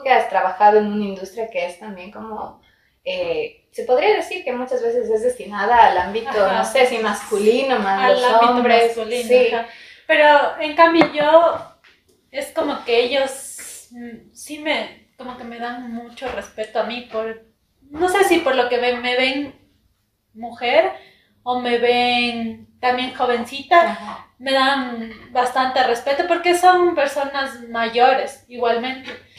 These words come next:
Speaker 1: Ujú.
Speaker 2: pero no sé, no sé, no sé por qué es la diferencia, como que siempre me tratan con bastante respeto,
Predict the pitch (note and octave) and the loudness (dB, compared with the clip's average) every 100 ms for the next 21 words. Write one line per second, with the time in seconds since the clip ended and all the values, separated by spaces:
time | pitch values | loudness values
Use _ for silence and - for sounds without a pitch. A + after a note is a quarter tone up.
0 | - A#3+ G#3+ - C4 B3+ B3+ B3 A#3+ A#3+ | -20 -16 -16 -2 2 6 8 8 8 6
1 | B3 D4+ - F4 F4 D#4 D#4+ D4 - C#4 | 4 -4 0 2 2 -2 -8 -12 -16 -6
2 | D4 D#4+ E4 E4 D#4 - C4+ C#4 C4+ B3+ | 0 2 2 2 0 2 2 4 2 2
3 | A#3 A#3 A#3 A#3 B3+ D4+ C#4 B3 B3+ A#3 | 0 0 -2 -2 -4 -4 -4 -4 -8 -12
4 | B3 A#3+ C4+ B3 A#3 G#3+ A3 G#3+ A#3 A3+ | -14 -14 -12 -12 -12 -8 -8 -8 -12 -14
5 | G#3 G#3 G3 G3 G#3+ A3 A#3+ A3 G#3 G3+ | -14 -14 -16 -12 -12 -10 -8 -6 -6 -8
6 | - A3+ A3+ A#3+ A#3+ A#3 A#3 A#3 | -8 -4 0 -2 -2 0 2 0